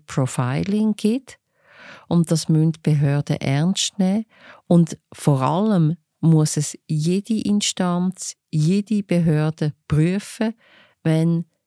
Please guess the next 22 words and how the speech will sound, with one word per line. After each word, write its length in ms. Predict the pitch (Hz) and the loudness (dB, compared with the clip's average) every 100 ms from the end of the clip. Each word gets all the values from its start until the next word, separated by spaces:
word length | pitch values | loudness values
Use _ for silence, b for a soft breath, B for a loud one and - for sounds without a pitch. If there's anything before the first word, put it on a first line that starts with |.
| _ - | _ -4
ein 220 | 147 139 | 0 2
Mensch, 680 | 139 151 208 269 269 - - _ _ | 2 0 -2 -2 -2 -6 -8 _ _
ein 260 | - 165 165 | 0 4 4
nicht 260 | 175 208 202 | 4 2 -2
weißer 360 | 196 - - | -4 -4 -2
Mensch 580 | 170 156 170 196 - - - | 0 0 -2 -4 -6 -10 -6
geltend 520 | 151 151 175 - 185 | -4 -2 -4 -4 -2
macht, 360 | 170 170 - - | -2 -4 -8 -10
ich 220 | 156 - | -10 -6
bin 200 | - 170 - | -4 -4 -4
aus 260 | 156 - 147 139 | -6 -2 -4 -4
rein 500 | 139 165 214 233 240 - | -4 -4 -2 -4 -6 -4
diskriminierenden 920 | 180 - - 175 170 180 208 220 202 170 | -4 -4 -2 2 4 2 0 0 -2 -2
Gründen, 460 | 151 160 202 240 - b b | -2 -2 -2 -4 -8 b b
ich 180 | 170 - | -8 -4
bin 200 | 175 - _ _ _ - | -6 -6 _ _ _ -8
aus 360 | 175 175 - - | -4 -4 -4 -6
Racial 520 | 160 160 165 - - 156 | -2 0 0 -4 -6 -8
Profiling 680 | - 151 - 147 170 190 | -4 -4 -2 -4 -2 -2
Gründen 380 | 185 180 170 - | 0 0 0 -2
kontrolliert 720 | - 160 156 156 156 175 - | 0 0 0 -2 -2 -2 -4
worden, 400 | 180 180 180 190 | -2 -2 -2 -4